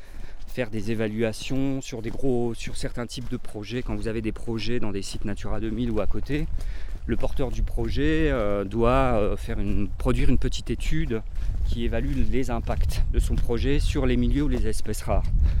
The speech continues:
C'est la seule obligation, mais dans les sites Natura deux mille en France, il n'y a pas de, il n'y a pas d'interdiction. Donc nous, en tant qu'animateurs, on n'a pas,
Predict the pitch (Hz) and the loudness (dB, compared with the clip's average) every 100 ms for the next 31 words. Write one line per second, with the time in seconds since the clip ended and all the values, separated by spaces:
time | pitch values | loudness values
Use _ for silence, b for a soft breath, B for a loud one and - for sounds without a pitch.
0 | B B B - 123 123 151 135 123 123 | B B B 6 4 2 4 4 6 6
1 | - 170 139 131 127 - - 135 - 127 | 4 2 4 4 4 2 2 2 2 2
2 | 123 139 127 104 - 156 170 - 117 - | 4 6 6 6 4 6 6 4 2 2
3 | 143 113 95 98 98 - - - - - | 4 4 4 4 2 2 0 2 2 0
4 | - - 110 107 147 127 135 117 127 - | 0 2 2 4 4 4 2 2 2 2
5 | - B B B B B - 107 - 117 | 2 B B B B B 0 0 2 4
6 | 135 123 - 110 - 98 98 - 151 139 | 6 6 6 4 2 4 4 4 4 2
7 | - - 127 120 113 104 101 | 2 2 2 2 2 2 0